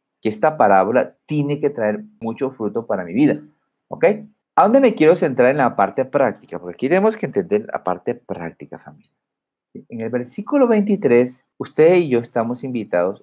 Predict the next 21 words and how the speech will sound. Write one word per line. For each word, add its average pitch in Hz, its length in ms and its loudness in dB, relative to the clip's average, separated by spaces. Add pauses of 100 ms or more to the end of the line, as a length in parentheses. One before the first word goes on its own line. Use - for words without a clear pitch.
a 101 180 2
un 104 160 2
hermoso 113 760 -2
parámetro. 80 320 -10
Yo 131 80 2
sé 165 160 0
que 208 120 2
entre 196 180 0
los, 95 280 -6
las 92 260 -10
personas 113 380 -10
que 180 120 -10
me 120 80 -4
están 110 160 -6
escuchando 117 600 -4
posiblemente 135 800 -2
haya 104 360 0 (200)
gente 104 380 -4
que 110 120 -2
ha 98 40 0
manejado, 104 800 0